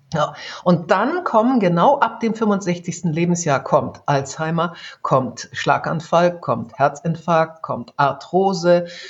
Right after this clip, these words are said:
kommt Demenz, alles Mögliche. Und das rauszuzögern, dass das erst mit fünfundachtzig, mit fünfundneunzig, vielleicht erst mit hundert kommt, da haben wir heute schon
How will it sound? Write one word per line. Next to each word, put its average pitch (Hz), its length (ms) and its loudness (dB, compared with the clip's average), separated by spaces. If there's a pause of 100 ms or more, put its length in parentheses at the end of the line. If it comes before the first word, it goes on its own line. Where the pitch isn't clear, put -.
(160)
kommt 131 320 -4
Demenz, 180 640 0
alles 151 260 0
Mögliche. 131 460 -14 (720)
Und 180 320 -2
das - 500 -2
rauszuzögern, 175 1500 -2 (100)
dass 226 160 -2
das - 160 -2
erst 262 260 -4
mit 240 160 0
fünfundachtzig, - 800 -2
mit 202 120 0
fünfundneunzig, 233 880 0
vielleicht 220 240 0
erst 226 180 -4
mit 214 260 0
hundert 269 460 -2
kommt, - 480 -10 (540)
da 233 260 2
haben 247 180 2
wir 190 100 2
heute 196 320 0
schon - 380 -10